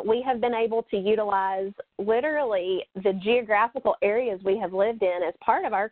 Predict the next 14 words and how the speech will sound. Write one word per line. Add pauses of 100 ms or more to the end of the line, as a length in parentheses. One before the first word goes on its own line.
curriculum
and
as (100)
part
of
our (120)
school
day
by (120)
traveling
to (400)
national
parks, (120)
traveling